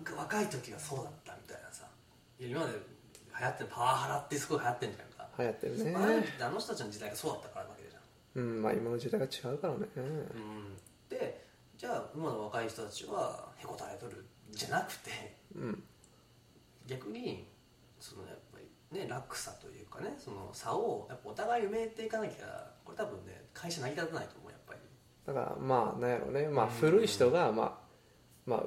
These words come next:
Speaker 2: トップにおってさ、
Speaker 1: うん。
Speaker 2: そこに、まあ、下のやつは、「わ、俺についてこい」って、「俺、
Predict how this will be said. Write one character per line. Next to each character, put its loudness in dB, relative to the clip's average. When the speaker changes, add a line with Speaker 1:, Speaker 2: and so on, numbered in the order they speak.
Speaker 2:
ト 10
ッ 2
プ 0
に 4
お 2
っ -2
て 0
さ、 8
Speaker 1:
う -8
ん。 -10
Speaker 2:
そ 2
こ 8
に、 6
ま 6
あ、 0
下 6
の 8
や 10
つ 8
は、 6
「わ、 8
俺 10
に 0
つ 2
い 4
て 2
こ 10
い」 10
っ -
て、 8
「俺、 12